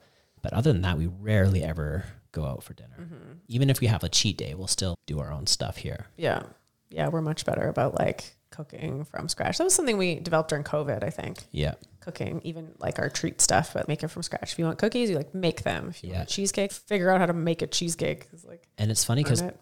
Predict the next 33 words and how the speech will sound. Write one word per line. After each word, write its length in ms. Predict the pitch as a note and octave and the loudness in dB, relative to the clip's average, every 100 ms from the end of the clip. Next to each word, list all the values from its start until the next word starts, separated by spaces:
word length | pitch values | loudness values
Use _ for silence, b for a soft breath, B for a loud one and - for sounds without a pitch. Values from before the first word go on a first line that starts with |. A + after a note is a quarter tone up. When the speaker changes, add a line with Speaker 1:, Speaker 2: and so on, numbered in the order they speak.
| _ | _
Speaker 1:
my 160 | G2+ | -4
tastes 420 | G2 - F#2 F#2+ - | 0 2 4 4 2
have 160 | E2+ | -2
changed. 420 | - G#2+ E2+ - F2+ | 0 0 0 0 -2
I 20 | |
think 180 | G#2+ G2 | 0 -2
I 60 | |
talked 300 | E2 - E2 | -2 -6 -8
about 120 | F#2 E2 | -8 -10
this 120 | - | -6
on 80 | E2+ | -4
a 40 | |
different 280 | F2 F2+ F2+ | -4 -4 -4
podcast, 440 | D#2 E2 - D2+ - | -4 -6 -4 0 0
but, 100 | D#2+ | 0
like, 220 | D#2 - | -2 -2
we, 80 | G2 | -6
when 80 | G#2 | -6
we 60 | A2 | -2
went 160 | B2+ | 0
down 140 | A#2+ A2 | 4 2
to 80 | |
the 80 | G#2 | 2
States 440 | G2+ - D#2+ A2+ - | 0 2 0 0 2
and 40 | |
we 80 | F#2 | 0
had 180 | F#2 E2+ | 0 -4
cookies, 680 | - F#2 B2 C3 D3 - - - | -4 -2 0 -2 -2 -6 -6 -8
I 60 | |
could 160 | - C#3+ | -4 2
barely 260 | C#3 C#3 C#3 | 4 6 4
eat 200 | B2 - | 2 0
them. 240 | F#2+ F#2 | -2 -4